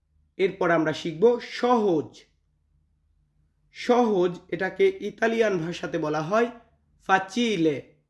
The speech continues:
ইতালিয়ান শব্দ facile মানে হচ্ছে সহজ।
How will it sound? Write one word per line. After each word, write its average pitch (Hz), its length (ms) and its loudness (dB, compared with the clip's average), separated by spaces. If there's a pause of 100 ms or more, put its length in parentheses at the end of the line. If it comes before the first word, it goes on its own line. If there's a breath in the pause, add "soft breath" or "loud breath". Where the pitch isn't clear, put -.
(1200)
ইতালিয়ান 196 640 2
শব্দ 147 400 -6 (640)
facile 202 840 0 (380)
মানে 175 180 2
হচ্ছে 214 420 -2
সহজ। 160 580 0